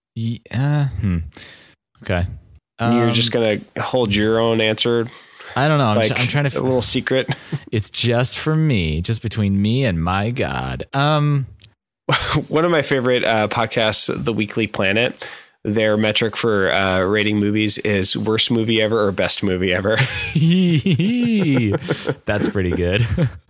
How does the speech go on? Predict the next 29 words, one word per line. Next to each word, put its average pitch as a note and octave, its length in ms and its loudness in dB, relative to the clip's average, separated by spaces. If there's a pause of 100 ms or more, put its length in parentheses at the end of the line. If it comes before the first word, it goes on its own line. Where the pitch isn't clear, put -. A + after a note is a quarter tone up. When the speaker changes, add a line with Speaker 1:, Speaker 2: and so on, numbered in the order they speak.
(340)
Speaker 2:
Yeah, G2 240 0
that's C#2+ 260 -2
good. - 240 -4
Speaker 1:
I A#2 140 0
can F#2+ 140 -2
dig F2 160 -4
that. F2+ 320 -2 (760)
Um, F#2+ 600 0 (960)
yeah, A#3 640 2
I C#4 200 -2
don't A#2 280 2
know. A2+ 360 2
I'm, D#3 400 -2
I'm D3 320 2
really B2+ 300 4
hard G#2+ 340 0
pressed G2 280 0
to G2+ 60 -2
say F#2+ 240 0
what F#2 160 0
I F#2 80 2
think F#2+ 240 -4
of F2+ 60 0
this. F2+ 440 -2
It's G#2+ 420 -6
like, G#2+ 520 -4 (380)
oh A#2+ 420 2
boy. F#2 720 0 (1000)
Hmm. G#2+ 340 0